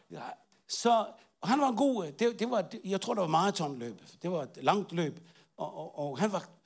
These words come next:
ret så god, og my-, tanzanianske myndigheder betalte hans, øh, omkostninger, rejser og det hele. Og så var han så uheldig, så han snublede, så han ødelagde sin fod. Så han ligger der i vejsiden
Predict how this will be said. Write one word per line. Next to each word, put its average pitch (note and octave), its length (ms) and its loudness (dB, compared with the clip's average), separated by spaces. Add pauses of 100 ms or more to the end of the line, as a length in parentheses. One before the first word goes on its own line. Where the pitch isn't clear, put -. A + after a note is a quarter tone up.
(140)
ret A3+ 160 0
så - 180 2
god, F#3+ 360 -2
og C3+ 80 0
my-, C3+ 180 -6 (340)
tanzanianske F3 680 0
myndigheder D#3+ 560 2 (220)
betalte F3 420 0
hans, D3 240 -2
øh, B2 320 -6
omkostninger, E3+ 600 0
rejser E3+ 380 0
og D#3 60 -2
det C#3 100 -6
hele. E3+ 320 -2 (320)
Og E3+ 160 0
så G#3 120 2
var G#3 120 0
han G#3 100 2
så G3+ 100 0
uheldig, G3 460 0
så F3+ 100 0
han E3+ 100 0
snublede, G3+ 600 2
så E3 180 -2 (220)
han E3+ 220 -2
ødelagde F3+ 420 2
sin C#3 240 -2
fod. B2+ 320 -4 (1700)
Så - 80 0
han G#3+ 120 4
ligger C4 220 6
der F#3+ 140 6
i F3 40 4
vejsiden G3 580 4